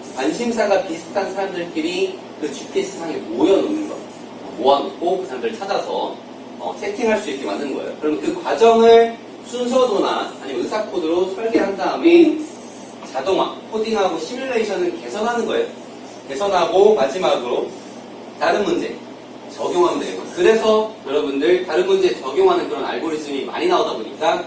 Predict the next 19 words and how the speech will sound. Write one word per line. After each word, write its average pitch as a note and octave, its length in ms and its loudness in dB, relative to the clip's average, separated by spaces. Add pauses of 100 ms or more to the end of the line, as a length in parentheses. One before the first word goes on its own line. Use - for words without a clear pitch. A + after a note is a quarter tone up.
(440)
이렇게 A3 420 4
데이팅 D3 360 -4
어플이 B2 280 -4
굉장히 D3 320 0
많아, - 240 -8 (120)
많이 A#2 180 -4
나오고. - 220 -10 (1040)
이런 B3+ 400 4
절차가 A3+ 800 0
되게 C#3+ 320 -2
여러분들 D3 460 -4
복잡해 C4+ 640 -2
보여요, C3+ 280 -2
혹시? - 180 -12 (800)
조금 A#3 300 -4
복잡해 A#3 460 -8
보일 F#3 240 2
수도 - 160 -6
있는데 - 720 -4